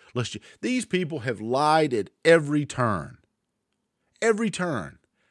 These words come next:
Adam Schiff gets on, uh, on the floor of the Senate and lies. And they can do that legally, and you can't even sue 'em for it. So, folks, here's the thing.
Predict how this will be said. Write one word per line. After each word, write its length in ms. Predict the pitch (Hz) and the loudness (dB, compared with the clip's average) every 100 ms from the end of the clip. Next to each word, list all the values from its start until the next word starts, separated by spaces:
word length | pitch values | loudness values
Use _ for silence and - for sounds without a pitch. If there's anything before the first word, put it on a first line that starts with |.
| _ | _
Adam 220 | 143 202 | 0 2
Schiff 340 | 170 - 196 160 | 2 4 4 4
gets 240 | 170 139 | -4 -2
on, 380 | 151 151 151 143 - _ _ _ _ _ - | -2 -2 -2 -6 -12 _ _ _ _ _ -20
uh, 60 | - - - _ | -20 -20 -20 _
on 100 | 139 | -2
the 80 | 139 | 0
floor 280 | 131 165 165 | 2 4 4
of 80 | 135 | 4
the 80 | 117 | 0
Senate 360 | - 156 147 - | -2 -2 -2 -4
and 160 | 123 | -4
lies. 640 | 101 87 135 143 85 76 92 | -2 6 8 10 6 0 -4
And 140 | 131 | -2
they 100 | 175 | -2
can 160 | 190 175 | -2 -2
do 180 | 247 | 0
that 320 | 226 120 85 _ | 0 0 -2 _
legally, 480 | - 262 175 120 87 | -4 -2 0 0 0
and 100 | 110 | -6
you 60 | - | -6
can't 240 | 277 254 | -6 -6
even 160 | 240 208 | -6 -8
sue 340 | - 254 269 | -6 -4 -2
'em 140 | 170 | -2
for 280 | 98 104 73 | 0 0 0
it. 200 | - _ _ _ _ _ _ _ _ _ _ _ _ _ _ _ _ _ _ _ _ _ _ _ - | -6 _ _ _ _ _ _ _ _ _ _ _ _ _ _ _ _ _ _ _ _ _ _ _ -4
So, 160 | 143 | 0
folks, 300 | 143 175 139 | 4 2 2
here's 220 | 175 175 | -2 -2
the 80 | 139 | -4
thing. 360 | 113 113 76 | -4 -4 -4